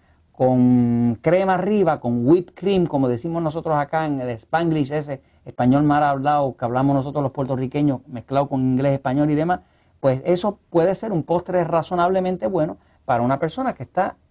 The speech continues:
haciendo una dieta dos por uno, tres por uno, este, porque es baja en fructosa, ¿no? La naranja, nosotros en Puerto Rico le decimos china,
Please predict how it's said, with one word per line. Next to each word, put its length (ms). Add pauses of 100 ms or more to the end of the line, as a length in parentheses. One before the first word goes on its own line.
(100)
haciendo 340
una 80
dieta 240
dos 160
por 120
uno, 200
tres 140
por 180
uno, 180 (380)
este, 800
porque 220
es 100
baja 220
en 100
fructosa, 520
¿no? 160 (320)
La 540
naranja, 720 (500)
nosotros 240
en 60
Puerto 180
Rico 220
le 60
decimos 280
china, 380